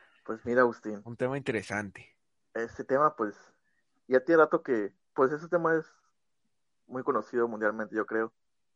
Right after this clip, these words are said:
Speaker 1: Pasa casi todos los días en muchas partes del mundo. Y, pues, hace meses atrás, creo que el, creo que este, este año pasó que son las es-, esquemas de pirámides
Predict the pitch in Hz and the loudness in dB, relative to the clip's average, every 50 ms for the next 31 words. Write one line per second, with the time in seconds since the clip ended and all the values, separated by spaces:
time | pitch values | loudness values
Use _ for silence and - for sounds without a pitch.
0 | _ _ - 98 - 110 104 - - - - - 107 104 98 95 92 98 101 101 | _ _ -6 -4 -2 -4 -4 -4 -8 -18 -12 -8 -4 -4 -4 -4 -4 -6 -6 -6
1 | 98 - 98 101 98 - 104 - - 107 98 92 - 98 98 95 98 113 117 127 | -6 -8 -12 -12 -12 -12 -12 -8 -6 -6 -6 -6 -10 -14 -14 -12 -12 -10 -10 -10
2 | 127 127 127 - _ _ _ _ _ _ _ _ _ _ _ _ _ - - - | -10 -12 -14 -16 _ _ _ _ _ _ _ _ _ _ _ _ _ -20 -12 -8
3 | - 117 113 - - 113 110 101 92 104 - _ - - - 110 - - 135 131 | -6 -6 -6 -6 -4 -4 -4 -4 -6 -8 -14 _ -6 -2 0 0 0 0 -2 -2
4 | 127 120 110 104 92 62 - - _ _ _ _ _ _ _ _ _ _ _ _ | 0 0 0 -2 -4 -6 -8 -12 _ _ _ _ _ _ _ _ _ _ _ _
5 | _ _ 113 123 131 135 - 135 110 - 107 110 120 131 - - _ _ _ - | _ _ -12 -10 -10 -2 -2 -2 0 2 4 4 4 2 0 -6 _ _ _ -4
6 | 120 127 - - 123 110 98 87 - _ _ _ _ _ - 123 120 160 - - | -4 -4 -2 -2 -4 -4 -4 -4 -6 _ _ _ _ _ -4 0 0 0 0 0
7 | 175 175 - 170 156 131 - 131 - 151 135 127 131 127 120 - _ _ _ _ | -4 -2 -2 0 0 0 0 0 0 -2 -2 -2 -4 -6 -10 -12 _ _ _ _
8 | _ _ _ _ _ _ _ _ _ _ _ - 90 104 - - 104 104 104 101 | _ _ _ _ _ _ _ _ _ _ _ 0 0 0 2 0 2 2 2 2
9 | 101 101 98 101 92 92 _ - 113 - - 117 107 113 117 104 98 - 82 82 | 2 0 -2 -4 -6 -8 _ -12 -12 -8 -8 -6 -4 -2 -2 -4 -4 -6 -12 -14
10 | - - - - - 120 113 123 113 110 - 113 101 110 110 113 107 107 104 | -12 -14 -16 -10 -8 -4 -2 -2 -2 -2 -4 -2 -2 -2 -2 -2 -4 -8 -10